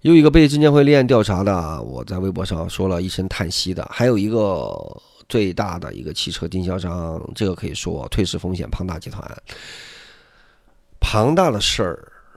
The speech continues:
微博上有印象的应该知道，我是去年、前年吧，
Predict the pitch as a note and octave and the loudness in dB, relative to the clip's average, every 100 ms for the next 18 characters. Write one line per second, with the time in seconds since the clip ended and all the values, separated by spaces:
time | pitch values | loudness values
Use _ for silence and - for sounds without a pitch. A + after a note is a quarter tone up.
0 | - - - - - A2 C3 G2+ G2+ F#2+ | -14 0 2 2 2 0 2 0 0 0
1 | E2 F#2+ F#2+ F2 E2+ E2+ F2+ F2+ F2 C2 | 0 -2 -2 -2 -4 -6 -12 -12 -12 -10
2 | F2+ F2 F2+ - E2+ E2 - - G#1+ - | -8 -8 -8 -6 -6 -6 -8 -12 -12 -10
3 | - - - - - - - - G#3+ - | -10 -10 -8 -10 -8 -4 -4 -4 -6 -6
4 | - - - - _ _ _ _ _ _ | -8 -14 -16 -20 _ _ _ _ _ _
5 | _ _ _ _ - - - E2+ A#2+ F#3+ | _ _ _ _ -6 -4 -4 -4 -2 -2
6 | D3 - - - | -6 -8 -18 -20